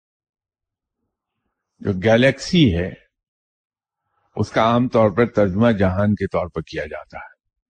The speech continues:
اور جو یونیورس ہے، جس کا اپنا چاند، اپنا سورج، وہ عالم کہلاتا ہے۔ اب چونکہ میں تو بنیادی طور پر پڑھا لکھا آدمی نہیں، تو اس کا جو ترجمہ ہے،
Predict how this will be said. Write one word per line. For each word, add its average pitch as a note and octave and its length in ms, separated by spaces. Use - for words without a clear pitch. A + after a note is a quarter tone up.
اور G#2 100
جو G#2 200
یونیورس A#2+ 680
ہے، F2 120
جس F#2+ 200
کا A#2 100
اپنا A2+ 320
چاند، G#2 360
اپنا G2+ 340
سورج، F#2+ 520
وہ A2 220
عالم G#2 400
کہلاتا D2 580
ہے۔ - 140
اب D#2+ 100
چونکہ F#2 300
میں G2 180
تو G2 160
بنیادی G#2 440
طور G2+ 180
پر F#2 160
پڑھا F2+ 220
لکھا G2 320
آدمی G2 300
نہیں، F#2 240
تو F#2+ 80
اس F2+ 120
کا A#2 120
جو F#2+ 220
ترجمہ G2+ 500
ہے، D#2+ 200